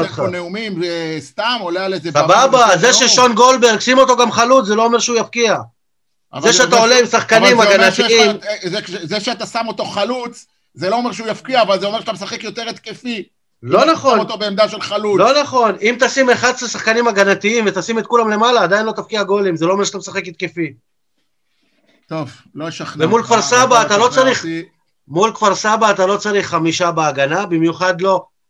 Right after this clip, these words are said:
Speaker 2: שחקנים הגנתיים כמו גולדברג.
Speaker 1: צודק, שכנעת.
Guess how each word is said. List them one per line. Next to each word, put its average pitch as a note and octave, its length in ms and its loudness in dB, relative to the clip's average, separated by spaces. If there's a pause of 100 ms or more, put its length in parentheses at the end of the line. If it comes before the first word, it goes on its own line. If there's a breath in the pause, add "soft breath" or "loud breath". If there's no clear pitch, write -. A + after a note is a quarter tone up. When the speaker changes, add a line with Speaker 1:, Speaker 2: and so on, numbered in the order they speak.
Speaker 2:
שחקנים F#3+ 480 0
הגנתיים E3+ 520 0
כמו F3 200 -4
גולדברג. C3+ 500 -2 (2500)
Speaker 1:
צודק, A#2 280 -14 (520)
שכנעת. A#2+ 360 -14